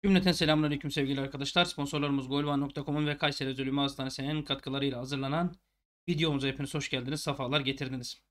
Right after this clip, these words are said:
İki önemli uyarım var. Bir, e, herhalde bizim yaşadığımız bir virüs, yani ailecek yaşadığımız bir virüs ve, e, çevremizde de çok fazla kişi yaşamaya başladı.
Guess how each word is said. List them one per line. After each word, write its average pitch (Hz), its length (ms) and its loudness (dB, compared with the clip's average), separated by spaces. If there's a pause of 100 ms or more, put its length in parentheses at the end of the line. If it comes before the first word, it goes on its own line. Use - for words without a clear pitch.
(760)
İki 185 200 4
önemli 196 260 10
uyarım 165 440 6
var. 143 260 0
Bir, 175 420 4 (260)
e, 135 380 -2
herhalde 160 360 4
bizim 156 220 0
yaşadığımız 151 760 0
bir 139 280 0
virüs, 156 440 -2 (300)
yani 123 180 -6
ailecek 143 560 0
yaşadığımız 139 420 0
bir 151 120 -2
virüs 160 360 -2 (540)
ve, 165 260 2
e, 131 520 -2
çevremizde 165 480 2
de 156 80 2
çok 151 200 -2
fazla 151 220 0
kişi - 180 -2
yaşamaya 156 400 4
başladı. 170 520 0